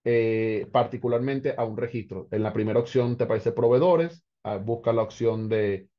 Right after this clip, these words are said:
R P o R N C, ah, pones el número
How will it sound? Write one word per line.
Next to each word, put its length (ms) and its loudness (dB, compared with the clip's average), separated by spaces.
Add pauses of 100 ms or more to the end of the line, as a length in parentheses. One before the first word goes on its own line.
(120)
R 280 2
P 220 6
o 180 6
R 200 0
N 120 -4
C, 360 -4
ah, 280 -4
pones 240 -2
el 100 -2
número 440 -2